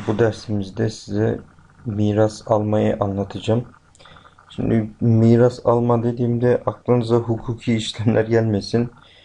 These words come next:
Şöyle bir şey. Ee, bir class oluşturuyoruz. Sonra bu oluşturduğumuz class'tan, yani nesneden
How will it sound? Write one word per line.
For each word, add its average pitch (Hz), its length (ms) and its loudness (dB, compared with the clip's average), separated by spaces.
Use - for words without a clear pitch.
Şöyle 123 420 0
bir - 40 -16
şey. 127 360 -2
Ee, 110 680 0
bir 127 340 0
class 139 300 2
oluşturuyoruz. 110 920 -2
Sonra 135 640 0
bu 117 420 0
oluşturduğumuz 120 880 0
class'tan, 107 520 0
yani 98 400 2
nesneden 110 580 0